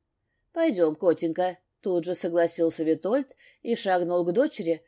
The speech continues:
опустился рядом на корточки. «Зови Леню».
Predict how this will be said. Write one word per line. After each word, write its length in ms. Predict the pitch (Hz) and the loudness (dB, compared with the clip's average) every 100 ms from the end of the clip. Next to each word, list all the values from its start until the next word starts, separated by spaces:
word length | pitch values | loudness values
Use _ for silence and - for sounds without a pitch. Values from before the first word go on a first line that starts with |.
| _ _ - | _ _ -4
опустился 720 | 220 214 233 - 233 220 247 | -4 0 -2 0 0 2 2
рядом 280 | 240 240 254 | 2 2 0
на 140 | 294 | -4
корточки. 720 | 240 160 156 143 - 156 160 _ _ _ _ _ _ _ | -4 -6 -6 -10 -6 -6 -6 _ _ _ _ _ _ _
«Зови 560 | - 269 240 254 240 330 | -4 0 4 4 4 4
Леню». 520 | 277 170 165 175 180 | 6 6 4 0 -6